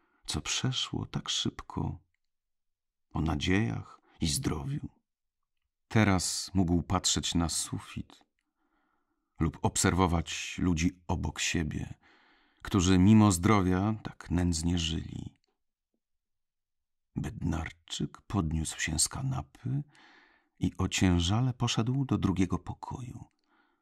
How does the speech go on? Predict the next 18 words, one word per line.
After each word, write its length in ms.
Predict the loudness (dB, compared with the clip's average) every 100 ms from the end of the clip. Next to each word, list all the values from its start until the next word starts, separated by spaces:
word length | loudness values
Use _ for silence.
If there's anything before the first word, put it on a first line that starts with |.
| _ _ _ _ _ _ _ _ _ _ _ -4
Lucjan 320 | 0 2 2
słyszał, 440 | 2 0 0 0
jak 360 | 0 -2 -6 -14 -6
cichym 420 | -4 -4 -4 -4
szeptem 560 | -4 -4 -4 -2 -4
prowadził 480 | -4 -4 -2 -4 -4
rozmowę 380 | -4 -2 -2 -4
z 100 | -8
Felicją. 960 | -8 -8 -8 -8 -8 -8 -8 -10 -10 -14 _ -20 _ _ _ _ _ _ _ _ _ _ _ _ _ -8
Pod 180 | -2 0
oknem 300 | 0 0 2
drzemała 460 | 2 2 0 -2
chłopka 800 | -4 -2 -2 -2 -10 -4 -2 -4 -8 -20 -10 0
z 100 | 4
rękami 640 | 4 4 2 4 4 4
złożonymi 540 | 2 2 4 4 4
na 120 | 0
kolanach. 920 | -2 -8 -6 -4 -6 -6 -10 -14 -20